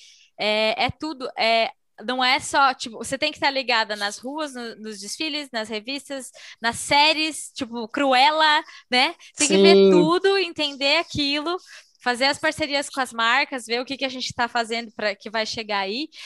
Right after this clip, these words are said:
Speaker 1: Mas aí, quando você tem a tua cliente, é, é, escolher a cor do esmalte que ela vai usar,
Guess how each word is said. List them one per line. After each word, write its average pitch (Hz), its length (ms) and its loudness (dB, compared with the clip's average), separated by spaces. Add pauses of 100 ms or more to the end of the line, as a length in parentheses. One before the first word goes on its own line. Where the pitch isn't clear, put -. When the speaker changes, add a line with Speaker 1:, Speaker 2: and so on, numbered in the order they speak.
(280)
Speaker 1:
Mas 254 200 -2
aí, 285 140 2
quando 294 220 0
você 285 260 -8
tem 240 180 -6
a 240 60 -8
tua 226 120 -8
cliente, 220 640 -4 (420)
é, 214 1000 2
é, 208 280 -4 (160)
escolher 233 400 -2
a 202 80 0
cor 254 180 -2
do 262 80 -8
esmalte 269 480 -2
que - 80 -6
ela 208 140 -2
vai 196 180 -4
usar, 190 380 -2